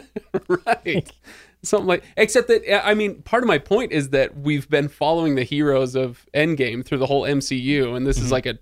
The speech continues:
Speaker 1: a twenty movie arc coming to a close, and they all get their shining moment. And in this one, it's like, uh, yeah, no, you've all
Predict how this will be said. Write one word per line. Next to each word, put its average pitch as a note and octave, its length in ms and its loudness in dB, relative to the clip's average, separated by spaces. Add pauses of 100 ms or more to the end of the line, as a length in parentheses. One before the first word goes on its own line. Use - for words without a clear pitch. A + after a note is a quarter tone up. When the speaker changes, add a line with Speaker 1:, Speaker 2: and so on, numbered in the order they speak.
Speaker 1:
a B2 100 -2
twenty D#3+ 460 2
movie C#3 400 -2
arc C3+ 400 0
coming D3+ 260 0
to C3+ 100 -2
a B2+ 40 -4
close, C#3 380 -2
and C3 160 0
they B2 180 0
all D3 280 4
get C3+ 300 -2
their C3 340 0 (380)
shining D3+ 500 2
moment. C3+ 420 0
And C3+ 140 0
in C3+ 100 2
this E3 200 0
one, C3 220 0
it's A#2+ 180 -6
like, A#2+ 260 -2 (360)
uh, E3+ 200 4
yeah, F3 220 2
no, C3+ 220 0
you've D#3 240 -4
all D#3 500 0